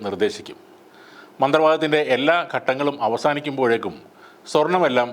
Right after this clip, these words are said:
പ്രതികൾ കൈക്കലാക്കി കഴിഞ്ഞിരിക്കും. ഇങ്ങനെ തട്ടിപ്പിന് ഇരയാകുന്നവരെല്ലാം സമ്പന്നരും സമൂഹത്തിൽ അറിയപ്പെടുന്നവരും ആയതിനാൽ ആരും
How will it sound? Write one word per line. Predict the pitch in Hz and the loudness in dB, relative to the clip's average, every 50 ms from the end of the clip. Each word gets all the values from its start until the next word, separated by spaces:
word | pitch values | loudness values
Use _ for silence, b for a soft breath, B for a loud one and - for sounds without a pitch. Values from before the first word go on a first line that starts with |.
| - - | -4 -2
പ്രതികൾ | 117 113 113 131 127 120 - - - - - 135 | -2 0 0 0 0 -2 -2 -4 -10 -8 -4 -4
കൈക്കലാക്കി | 131 131 131 160 139 127 120 - 120 - | -2 -2 0 0 0 0 0 -4 -6 -6
കഴിഞ്ഞിരിക്കും. | 95 90 87 87 76 - - - - - - - - - - - _ - - - - - - - - 151 | -6 -6 -6 -8 -14 -16 -18 -20 -20 -20 -20 -20 -20 -20 -20 -20 _ -20 -20 -20 -20 -20 -20 -14 -8 -4
ഇങ്ങനെ | 160 175 190 196 196 196 175 | -2 0 0 0 2 2 0
തട്ടിപ്പിന് | 147 - - 185 180 202 185 160 143 | 0 0 0 -2 0 0 0 2 2
ഇരയാകുന്നവരെല്ലാം | 151 165 165 165 165 165 165 160 160 143 127 123 139 139 110 90 - - | 4 4 4 2 2 0 0 2 2 2 2 2 2 0 0 -2 -2 -2
സമ്പന്നരും | 131 131 143 151 160 165 170 160 120 82 - - - B B B B B B - - | -2 -2 0 -2 -2 0 0 -2 -2 -4 -8 -16 -20 B B B B B B -4 0
സമൂഹത്തിൽ | 160 156 165 170 170 170 175 170 165 160 147 131 | 0 2 2 2 0 0 0 0 -2 0 0 0
അറിയപ്പെടുന്നവരും | 131 147 160 180 175 180 170 151 143 147 143 139 139 120 110 | 0 2 2 0 0 0 -2 -2 0 0 0 0 -2 -2 0
ആയതിനാൽ | 110 113 110 120 117 101 85 76 - - - B B B B B B B - 156 | 0 0 0 -2 -2 -4 -4 -6 -8 -18 -20 B B B B B B B 0 2
ആരും | 156 165 170 165 | 2 2 2 0